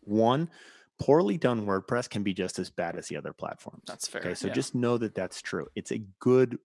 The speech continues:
Speaker 1: well-coded WordPress, not just WordPress.
Speaker 2: Mm-hmm.
Speaker 1: And then you have two other options. You go down market to the do-it-yourselves, Wix, Squarespace, those types, and those sites are, perform very poorly. Or you move to what the vendors like, which is the proprietary platform.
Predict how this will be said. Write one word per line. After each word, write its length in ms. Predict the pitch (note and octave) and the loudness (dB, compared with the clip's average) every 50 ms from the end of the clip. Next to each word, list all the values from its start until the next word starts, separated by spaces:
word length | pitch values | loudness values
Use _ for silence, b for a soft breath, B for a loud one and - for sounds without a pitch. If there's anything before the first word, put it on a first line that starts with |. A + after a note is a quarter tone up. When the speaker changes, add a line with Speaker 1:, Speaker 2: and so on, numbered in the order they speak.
| _ | _
Speaker 1:
well-coded 640 | - G2 G2 G2 F#2 - - - - G2 F#2 G2 F#2+ G2+ | -6 -4 -4 -4 -4 -6 -10 -10 -8 -8 -6 -6 -6 -4
WordPress, 560 | G#2 A2 A2 A2 - C3+ C3 C3+ C#3 - - - | -2 -2 -2 -2 -2 -2 -2 -2 -4 -8 -12 -10
not 300 | F#2+ F#2+ F#2 F#2 F#2 F2 | -8 -4 -4 -4 -4 -6
just 220 | - F#2+ E2+ - | -6 -8 -8 -8
WordPress. 640 | F2+ F2 F2 D#2+ D#2 - - - - - - - _ - C4 D#3 | -8 -8 -6 -6 -8 -10 -12 -14 -14 -14 -18 -20 _ -14 -12 -10
Speaker 2:
Mm-hmm. 300 | C#3+ A#2 G#2 B2 D#3 G3+ - | -10 -10 -10 -12 -12 -6 0
Speaker 1:
And 80 | B2+ C3+ | 2 4
then 60 | D3+ | 4
you 60 | D#3+ D3+ | 4 2
have 80 | C3 | 2
two 120 | - - B2 | 2 2 4
other 160 | A2+ G#2+ G#2 | 4 4 2
options. 360 | G#2+ A2 - - - F2+ - | 2 2 -2 -6 -10 -6 -2
You 80 | G#2 G2+ | 0 2
go 120 | A#2 G#2+ | 2 2
down 280 | F#2 G#2 F#2+ A2 A#2 A2+ | 2 2 0 0 0 0
market 420 | G#2 F#2+ F#2+ - A2+ A#2 - - | 0 -2 -2 -2 -2 -2 -2 -4
to 100 | - G2 | -8 -8
the 80 | G2+ F#2+ | -4 -2
do-it-yourselves, 720 | F#2+ F#2+ G2+ G#2 G2+ - F2 E2+ F2+ A2+ B2+ - - - - | -2 -2 -2 -4 -4 -4 -4 -4 -4 -6 -6 -10 -14 -10 -6
Wix, 560 | F#2 F#2+ F2+ F#2+ G#2+ - - - - - - _ _ _ _ _ _ _ _ _ _ _ - | -4 -2 -2 -2 -2 -4 -6 -8 -8 -8 -10 _ _ _ _ _ _ _ _ _ _ _ -10
Squarespace, 800 | - - - - - E2+ E2 E2 - - - F2+ F#2+ G2 - - | -8 -8 -8 -6 -6 -6 -6 -6 -6 -6 -4 -4 -4 -4 -4 -4
those 240 | - F2 E2+ E2+ - | -4 -4 -4 -4 -6
types, 480 | - - F2+ F#2+ G2 - - - - _ - | -8 -8 -8 -8 -8 -8 -10 -12 -12 _ -10
and 240 | - F#2 F2+ F2+ E2 | -8 -6 -6 -4 -2
those 260 | F#2+ G2 G2+ G2 - | -2 0 0 0 -2
sites 240 | - G2 F#2+ F#2 - | -2 -2 -2 -2 -4
are, 260 | F#2+ F#2 F#2 F#2 - _ _ _ _ - | -4 -4 -4 -6 -8 _ _ _ _ -6
perform 560 | - G2 - - - G#2 G#2 G2 F#2+ F#2 - _ - | -6 -6 -6 -6 -6 -4 -2 -2 -4 -6 -8 _ -16
very 480 | F#2 F#2 F#2 G#2 G2 F#2 F#2 F#2 F2+ | -18 -8 -4 0 0 0 0 0 -2
poorly. 540 | F2 - D#2+ E2 D#2+ D2+ D#2+ F#2+ A#2+ D3 D3+ _ _ B B B B B B B B - | -4 -6 -6 -6 -6 -6 -6 -6 -6 -8 -10 _ _ B B B B B B B B 4
Or 640 | B2 C3+ C3+ B2+ A#2+ A#2 A2 A2 A2+ A2+ A2+ A#2+ - | 6 6 8 8 8 6 6 6 4 4 2 0 0
you 200 | A#2+ A2 A2+ A2 | 0 0 0 0
move 420 | G#2+ G#2 G#2+ G#2+ G#2+ G#2+ G2 - - | 2 2 2 2 2 0 -2 -6 -8
to 220 | - - G#2+ G2+ | -4 0 0 0
what 220 | F#2+ F#2+ F#2 F2 - | 0 0 -4 -4 -4
the 80 | F2 | -6
vendors 440 | E2+ G#2 B2+ E3 D#3+ C3+ A#2 G2+ - | 0 2 2 2 4 2 0 0 -2
like, 300 | E2+ E2+ E2+ E2+ - - | -4 -4 -4 -4 -4 -6
which 160 | F#2+ F2 - | -6 -4 -4
is 140 | F#2+ F2+ - | -4 -6 -6
the 60 | F2+ E2 | -8 -12
proprietary 640 | - F#2 - - F#2 F2 E2+ - - - E2+ D#2+ | -12 -12 -10 -6 -6 -6 -6 -8 -8 -8 -8 -8
platform. 520 | - - - - - - - - - - | -8 -10 -10 -10 -12 -14 -16 -20 -20 -20